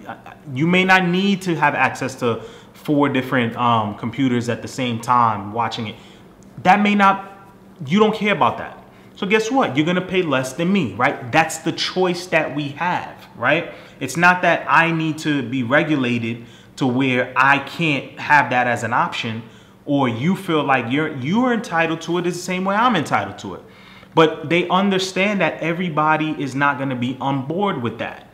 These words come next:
right? And so brings me to another example. You have your cell phones.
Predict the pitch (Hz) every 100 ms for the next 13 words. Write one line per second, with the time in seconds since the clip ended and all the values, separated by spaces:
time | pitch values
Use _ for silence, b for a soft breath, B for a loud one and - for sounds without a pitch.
0 | - 123 156 196 - - B B B B
1 | - 170 170 175 175 160 175 - 123 147
2 | 156 160 190 202 220 185 147 139 123 107
3 | 107 123 151 165 - 208 208 - 127 95
4 | -